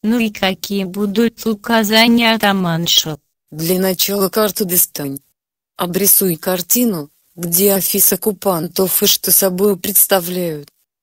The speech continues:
Speaker 2: Надо выяснить, кто их крышует, узнать их слабое место.
Speaker 1: Предлагаешь провести разведку боем?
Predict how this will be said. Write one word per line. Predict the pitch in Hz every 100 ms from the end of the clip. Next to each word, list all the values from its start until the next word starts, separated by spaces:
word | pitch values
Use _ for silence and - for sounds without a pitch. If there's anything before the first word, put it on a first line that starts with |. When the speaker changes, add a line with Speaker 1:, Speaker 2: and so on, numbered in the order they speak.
| _ _ -
Speaker 2:
Надо | 214 208 202
выяснить, | 190 208 190 - 147 135 -
кто | - - -
их | 269 247
крышует, | - 202 202 - 240 208 151 - -
узнать | 170 175 175 156
их | 190
слабое | - 214 208 180 185
место. | 190 196 165 - - 143 - _ _ _ -
Speaker 1:
Предлагаешь | 233 233 220 226 220 247 240 233 -
провести | - 240 254 233 226 - - 202 208
разведку | 196 190 196 220 262 262 - 214 196
боем? | 165 165 165 165 170 165